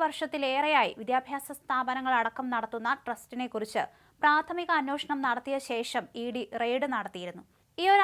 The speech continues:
അന്വേഷണത്തിലാണ് യു എയിലെ ഒരു സ്ഥാപനത്തിൽ നിന്ന് ട്രസ്റ്റിന് വായ്പയായി ഇരുന്നൂറ്റി ഇരുപത് കോടി ലഭിച്ചെന്ന് കണ്ടെത്തിയത്.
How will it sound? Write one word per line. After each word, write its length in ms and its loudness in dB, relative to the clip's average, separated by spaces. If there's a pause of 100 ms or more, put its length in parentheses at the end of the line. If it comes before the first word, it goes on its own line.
അന്വേഷണത്തിലാണ് 760 4 (100)
യു 80 -2 (100)
എയിലെ 220 2 (240)
ഒരു 220 -2
സ്ഥാപനത്തിൽ 640 -2 (100)
നിന്ന് 200 0 (120)
ട്രസ്റ്റിന് 440 -4 (100)
വായ്പയായി 600 2 (460)
ഇരുന്നൂറ്റി 440 -2
ഇരുപത് 260 0 (100)
കോടി 280 2
ലഭിച്ചെന്ന് 480 -2 (100)
കണ്ടെത്തിയത്. 520 -2